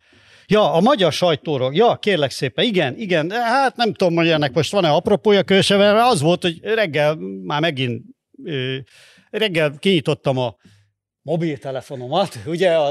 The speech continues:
napi, az újság helyett, ahogy régen a Népszabadságot nyitottak ki az ember, most a mobiltelefonját. És mit látok? Az egyik gazdasági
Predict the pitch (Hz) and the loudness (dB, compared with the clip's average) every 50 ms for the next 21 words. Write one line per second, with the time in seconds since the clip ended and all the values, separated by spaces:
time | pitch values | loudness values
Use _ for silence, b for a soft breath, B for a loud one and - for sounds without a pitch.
0 | 151 151 143 156 185 175 - 160 151 175 180 156 151 202 202 165 - - 151 127 | -2 -4 -2 -2 -2 -2 -2 -4 -4 -2 -2 -2 0 0 0 0 0 -2 -2 -2
1 | - - 170 185 202 208 190 - - 147 139 139 143 160 214 240 208 175 151 143 | -2 0 0 2 2 2 0 0 -2 -4 -4 -4 -4 -4 0 0 0 2 0 -2
2 | 135 127 139 208 220 151 - - 202 160 170 143 - - 160 156 147 135 98 170 | -2 0 0 2 0 0 0 -4 -6 -6 -6 -8 -8 -8 -10 -8 -8 -10 -12 -12
3 | 170 170 151 - - 135 - - 135 117 127 120 120 113 110 107 110 - - 139 | -12 -12 -12 -12 -14 -16 -12 -10 -8 -6 -6 -4 -4 -4 -4 -6 -6 -8 -8 -8
4 | 160 208 208 196 180 156 - 165 156 147 - - - 151 135 127 117 113 - _ | -8 -6 -6 -8 -8 -8 -6 -4 -4 -4 -4 -4 -8 -8 -6 -6 -6 -8 -10 _
5 | _ _ _ _ _ _ _ _ _ _ _ _ _ - - 381 311 - 294 349 | _ _ _ _ _ _ _ _ _ _ _ _ _ 0 2 2 2 2 2 0
6 | 330 - - 175 156 151 131 - 190 180 185 170 _ _ _ _ _ _ _ _ | 0 0 0 -2 -2 -2 -2 -4 -4 -4 -4 -4 _ _ _ _ _ _ _ _
7 | _ _ _ _ _ _ _ - - 180 190 180 151 135 143 127 127 202 190 170 | _ _ _ _ _ _ _ -10 -2 0 0 0 2 0 -2 0 2 2 2 2
8 | 135 156 143 - - 151 135 131 120 117 135 135 131 131 120 | 2 0 -2 0 0 -2 -2 -2 -2 -2 -2 -4 -4 -4 -8